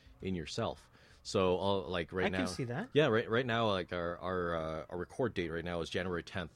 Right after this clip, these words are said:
Speaker 1: So there's a lot of people going to the gym right now because they're
Speaker 2: Absolutely,
Speaker 1: their
Speaker 2: right
Speaker 1: New
Speaker 2: after
Speaker 1: Year's
Speaker 2: work.
Speaker 1: resolutions.
Speaker 2: Yeah,
Speaker 1: Yeah.
Speaker 2: you're right.
Speaker 1: Um, so a lot of the people, when they go to the gym, they actually, you might even see a little bit of a mental turnaround on, on those people. You might see them being a little bit more confident, a little bit more outgoing and everything.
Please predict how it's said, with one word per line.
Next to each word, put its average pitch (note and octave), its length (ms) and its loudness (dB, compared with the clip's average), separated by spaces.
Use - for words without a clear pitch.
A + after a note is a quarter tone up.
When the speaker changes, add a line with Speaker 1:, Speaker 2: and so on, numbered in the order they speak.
Speaker 1:
So - 160 -4
there's F2 180 -2
a E2+ 40 -2
lot F#2+ 360 0
of - 80 -6
people F#2+ 240 -4
going F2+ 260 -2
to F#2+ 80 -6
the D#2+ 100 -6
gym D#2+ 360 -4
right E2 200 -6
now E2 200 -6
because D#2+ 280 -8
they're D#2+ 280 -6
Speaker 2:
Absolutely, D3 540 0
Speaker 1:
their C3 60 -4
Speaker 2:
right C#3+ 100 2
Speaker 1:
New D#3 80 4
Speaker 2:
after F#3 100 2
Speaker 1:
Year's F3+ 120 2
Speaker 2:
work. - 80 4
Speaker 1:
resolutions. F3 420 0
Speaker 2:
Yeah, D#3+ 200 -2
Speaker 1:
Yeah. F#2 140 2
Speaker 2:
you're C3 100 -2
right. E3 180 -4
Speaker 1:
Um, E2+ 480 0
so F2+ 720 2
a F#2 100 -6
lot G2+ 200 4
of B2 40 2
the A#2 80 0
people, G#2+ 340 -4
when F2 120 -4
they F#2 100 -4
go F#2+ 100 -2
to F#2 80 -6
the E2 120 -6
gym, F2+ 260 -4
they E2 100 0
actually, G2 480 -2
you F#2+ 100 -8
might G#2 280 0
even G2 280 -2
see G2 280 -4
a E2+ 40 0
little F2 260 -2
bit F#2 120 -2
of E2 80 -4
a E2 80 -4
mental F2 340 -4
turnaround E2+ 640 -4
on, D#2 260 -8
on F2+ 80 -6
those E2+ 140 -4
people. F2 280 -4
You D#2+ 80 -4
might F2+ 200 -6
see - 80 -12
them E2+ 140 -6
being E2 180 -4
a D#2+ 40 -6
little E2 200 -4
bit D2 60 -10
more D2 120 -6
confident, F#2+ 560 -6
a D#2 40 -6
little E2 180 -4
bit D#2 80 -8
more D#2 160 -8
outgoing E2 540 -4
and F2 80 -2
everything. F2+ 460 -6